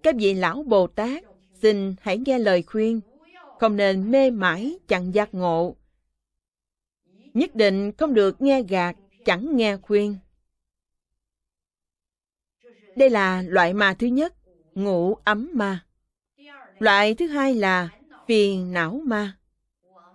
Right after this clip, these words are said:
Mọi người chúng ta đều đích thân cảm thấy phiền não của chúng ta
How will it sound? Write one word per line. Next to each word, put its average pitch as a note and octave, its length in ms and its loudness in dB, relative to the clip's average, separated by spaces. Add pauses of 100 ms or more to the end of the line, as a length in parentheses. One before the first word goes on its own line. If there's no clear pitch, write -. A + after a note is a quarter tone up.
(320)
Mọi G#3 140 2
người G#3+ 160 4
chúng A3+ 220 -2
ta G#3 380 0 (260)
đều G3 200 4
đích D#4 200 -6
thân G#3 260 0
cảm F#3 260 -4
thấy G#3 440 -4 (1400)
phiền A3+ 300 2
não F#3 200 -2 (160)
của B3 80 0
chúng C#4 280 -4
ta A#3 300 -2